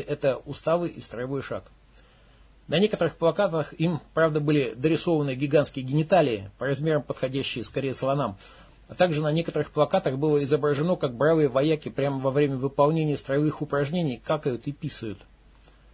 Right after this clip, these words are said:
Обычная наскальная живопись каких-нибудь уличных гопов, но поскольку трудно было допустить, что сюда когда-либо забредали гопы,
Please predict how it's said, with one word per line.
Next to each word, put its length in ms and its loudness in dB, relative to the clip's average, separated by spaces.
Обычная 480 0
наскальная 540 2
живопись 420 0
каких-нибудь 520 -4
уличных 540 -2
гопов, 1160 -4
но 200 -4
поскольку 380 0
трудно 300 2
было 200 4
допустить, 440 -2
что 160 -4
сюда 260 2
когда-либо 540 2
забредали 480 4
гопы, 420 2